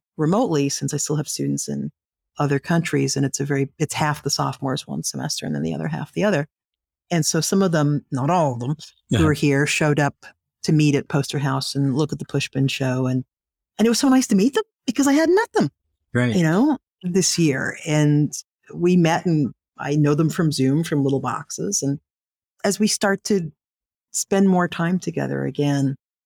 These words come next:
Speaker 1: it's gonna be great. I was chair for a semester and a half before things fell apart. So
Speaker 2: Sure.
Speaker 1: I'm hoping that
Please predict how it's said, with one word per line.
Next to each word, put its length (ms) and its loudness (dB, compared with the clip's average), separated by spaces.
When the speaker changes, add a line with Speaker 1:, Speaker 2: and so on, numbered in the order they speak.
Speaker 1:
it's 260 -6
gonna 120 4
be 60 6
great. 420 -2
I 240 0
was 220 0
chair 340 0
for 380 -4
a 60 -6
semester 420 -2
and 100 2
a 40 4
half 280 0
before 280 -2
things 260 -2
fell 180 -2
apart. 480 -2
So 180 -2
Speaker 2:
Sure. 260 2
Speaker 1:
I'm 80 -2
hoping 500 0
that 240 0